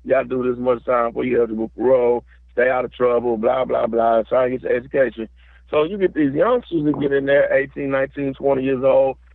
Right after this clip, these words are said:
They hard as stone. They don't care about nothing. They get these big numbers, twenty-five, thirty-five, forty-five years. They go see parole officer. I heard parole officer laugh at them and say, "You know what, youngster? I'm not gonna lie to you. Your parole officer not born yet."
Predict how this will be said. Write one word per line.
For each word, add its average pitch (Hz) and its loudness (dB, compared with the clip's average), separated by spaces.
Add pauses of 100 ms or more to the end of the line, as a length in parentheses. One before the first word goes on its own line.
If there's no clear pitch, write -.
(140)
They 143 0
hard 143 2
as 131 -10
stone. 139 0
They 139 2
don't 143 0
care 139 0
about 131 0
nothing. 131 -2 (300)
They 143 -6
get 143 -6
these 143 -2
big 139 -4
numbers, 131 0 (140)
twenty-five, 135 -2
thirty-five, 139 -2
forty-five 143 -2
years. 135 -4 (280)
They 147 -2
go 147 0
see 147 -2
parole 156 0
officer. 135 -4 (360)
I 190 -4
heard 147 0
parole 196 0
officer 147 0
laugh 143 2
at 139 2
them 143 -2
and 139 -8
say, 135 -4
"You 143 -4
know 160 -2
what, 175 2
youngster? 180 -6 (360)
I'm 143 -6
not 143 0
gonna 117 -4
lie 135 0 (100)
to 131 -8
you. 107 -8 (460)
Your 147 2
parole 135 2
officer 123 -2
not 113 0
born 123 2
yet." 104 -6